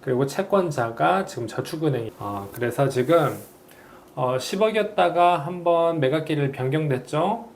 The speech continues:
그래서 유찰됐고 또 변경됐고 또 변경됐고 이번에 유찰이 됐었어요. 그래서 지금 사억 구천이백 채권자가 매각기를 변경하는 거죠. 어, 그래서 그렇게 변경이 돼서 지금 팔월 이십삼 일 날 사억 구천에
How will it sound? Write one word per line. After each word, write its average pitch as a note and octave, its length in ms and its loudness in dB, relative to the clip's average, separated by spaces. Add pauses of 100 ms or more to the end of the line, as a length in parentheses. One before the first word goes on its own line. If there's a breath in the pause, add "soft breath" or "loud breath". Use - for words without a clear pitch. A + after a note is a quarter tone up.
그래서 B2+ 280 -2
유찰됐고 B2+ 1000 -2
또 A3 100 0
변경됐고 B2+ 840 -2
또 C#3+ 120 -8
변경됐고 A2 720 -6
이번에 B2 400 0
유찰이 A#2+ 380 -2
됐었어요. A2 800 -6
그래서 B2 280 -6
지금 D3+ 440 -2 (420 loud breath)
사억 - 360 0
구천이백 B2+ 920 0
채권자가 F3 1120 0
매각기를 A#2+ 520 -2
변경하는 C#3 600 -2
거죠. A#2+ 540 0 (580 loud breath)
어, G#2+ 320 -2
그래서 B2+ 300 -4
그렇게 C#3+ 460 2
변경이 C#3+ 480 0
돼서 A#2+ 420 0
지금 C3 240 -2
팔월 F3 300 2
이십삼 E3 420 -2
일 E3 120 0
날 D#3 220 4
사억 D#3+ 320 -6
구천에 C#3 640 0